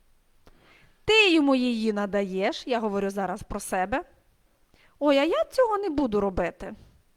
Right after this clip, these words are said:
Ой, а це мені не підходить, ця інформація. Ой, ну не видумуйте, Наталя Іванівна.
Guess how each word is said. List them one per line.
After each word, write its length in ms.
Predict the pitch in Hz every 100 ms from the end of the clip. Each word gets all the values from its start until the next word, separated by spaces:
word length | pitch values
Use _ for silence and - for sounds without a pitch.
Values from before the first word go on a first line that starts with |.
| - - - _
Ой, 220 | 294 285
а 80 | 285
це 180 | - 554
мені 180 | 605 605
не 200 | 587 539
підходить, 500 | - - 294 220 220
ця 80 | 226
інформація. 840 | 208 214 - 208 185 - - - - 226 - - -
Ой, 200 | 320 311
ну 100 | 440
не 120 | 587
видумуйте, 600 | 622 587 453 311 277 247
Наталя 360 | 240 - 233 220
Іванівна. 720 | 196 208 196 196 180 180